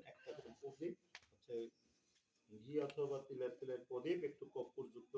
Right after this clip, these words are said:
করে ভগবানকে নিবেদন করুন, এতে ভগবান অনেক বেশি খুশি হবে। দেখুন, আমরা যে ধর্মকর্ম করি এর মূল উদ্দেশ্য কি? ভগবানকে খুশি করা, তাই না? কারণ হচ্ছে গাছের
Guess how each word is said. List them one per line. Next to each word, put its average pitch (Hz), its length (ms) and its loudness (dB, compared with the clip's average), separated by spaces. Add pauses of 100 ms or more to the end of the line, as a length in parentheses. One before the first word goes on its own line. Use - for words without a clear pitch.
(140)
করে 165 220 4 (920)
ভগবানকে 120 460 0
নিবেদন 101 380 -4
করুন, 95 260 -10
এতে - 160 -2 (120)
ভগবান 135 500 6 (220)
অনেক 143 160 -2 (100)
বেশি - 260 -8
খুশি - 300 -18
হবে। - 180 -20 (580)
দেখুন, 139 180 4 (120)
আমরা 151 240 4
যে 180 60 2 (100)
ধর্মকর্ম 147 460 2 (160)
করি 170 240 0 (540)
এর - 140 -6
মূল 131 140 -8 (100)
উদ্দেশ্য 143 300 -6 (120)
কি? - 100 -20 (460)
ভগবানকে 120 460 -4
খুশি - 260 -16
করা, 147 180 6 (600)
তাই 160 180 2
না? 160 60 2 (500)
কারণ 147 280 6 (580)
হচ্ছে 139 220 -2 (120)
গাছের 151 260 0